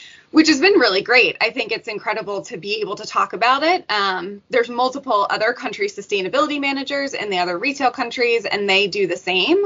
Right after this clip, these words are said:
And then we have a team of business partners that support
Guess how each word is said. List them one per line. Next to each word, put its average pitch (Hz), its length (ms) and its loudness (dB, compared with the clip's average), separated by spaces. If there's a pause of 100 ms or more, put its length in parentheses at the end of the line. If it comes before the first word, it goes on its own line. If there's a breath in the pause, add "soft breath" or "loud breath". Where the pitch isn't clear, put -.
(140)
And 233 160 2
then 226 140 0
we 226 80 -2
have 240 180 0
a 196 80 -2
team 214 400 -10
of 185 180 -6
business 196 360 -4
partners 277 540 -2
that - 220 0
support 208 540 -2